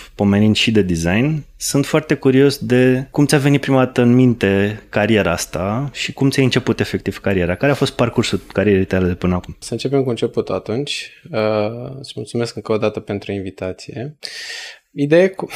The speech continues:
Speaker 2: Uh, începutul a fost, uh, foarte organic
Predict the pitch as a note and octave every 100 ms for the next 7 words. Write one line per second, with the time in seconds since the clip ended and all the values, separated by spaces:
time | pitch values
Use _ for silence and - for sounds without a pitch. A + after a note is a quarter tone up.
0 | - - _ - - - C3 C3+ C3+ D3
1 | D#3+ F#3+ F#3+ F#3 F#3+ - - F3+ F3 F3
2 | F3 F3+ E3+ - _ _ - E3+ E3+ D3
3 | C3 G2+ E2+